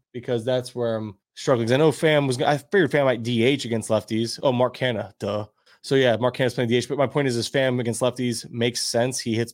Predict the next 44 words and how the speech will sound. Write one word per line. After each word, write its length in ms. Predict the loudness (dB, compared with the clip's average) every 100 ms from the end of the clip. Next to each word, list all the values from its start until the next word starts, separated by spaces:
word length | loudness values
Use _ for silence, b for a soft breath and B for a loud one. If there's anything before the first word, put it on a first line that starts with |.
| -8
lefties 240 | -8 -4 -2
better. 180 | 0
He 180 | 0 -2
is 100 | -2
gonna 120 | -2
be 180 | -2 -2
in 80 | 0
a 80 | -2
fourth 260 | -2 -2
outfield 380 | 0 -2 -2 -4
slash 400 | -2 -2 -2 -8
platoon 400 | -14 -8 -6 -2
role 240 | 0 0 0
there, 300 | -2 -4 -10 _ _ _ -2
and 500 | 2 2 0 -2 -6 -6
him 200 | -2 0
and 100 | 2
Vogelbach 360 | 0 2 0
are 100 | 0
gonna 120 | -6 -2
fight 240 | -2 -2
for 100 | -4
playing 220 | -4 -4
time. 360 | 0 0 0 -4 b b _ _
Uh, 400 | -2 -2 -2 -6 -2
otherwise, 480 | 2 4 4 2 2
though, 180 | 2
this, 400 | 2 -2 -4 -10 _ _ _
this 220 | -6 -4 0
matchup 360 | 0 0 -4
right 140 | -6 -4
here 220 | -6 -6 _
is 100 | -10
gonna 100 | -10
be 60 | -8
fun. 420 | -4 -2 -4 -8 0
David 180 | 0 2
Peterson, 360 | 0 2 -2
if 120 | -2
you're 140 | 0 0
in 100 | 0
a 40 |
shallower 340 | 2 2 2 2
league, 340 | 0 -2